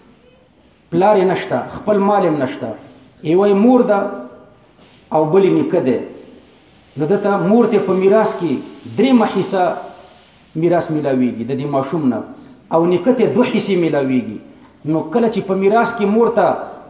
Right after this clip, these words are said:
دریمه حصه میلاویږي او نیکه ته دوه حصې میلاویږي،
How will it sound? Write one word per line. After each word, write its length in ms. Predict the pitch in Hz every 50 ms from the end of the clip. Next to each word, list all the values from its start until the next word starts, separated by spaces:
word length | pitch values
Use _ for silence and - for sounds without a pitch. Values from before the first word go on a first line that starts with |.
| - -
دریمه 280 | 185 196 269 262 247 -
حصه 280 | - 220 196 - 220
میلاویږي 680 | 196 196 190 180 175 165 160 160 156 151 131 131 127 127 - 160
او 100 | 160 165
نیکه 260 | 170 165 - 262 254
ته 140 | 254 214 160
دوه 180 | 131 - 247
حصې 300 | 247 - 233 - - 226 214 202
میلاویږي، 560 | 196 180 175 165 160 165 160 147 131 131 117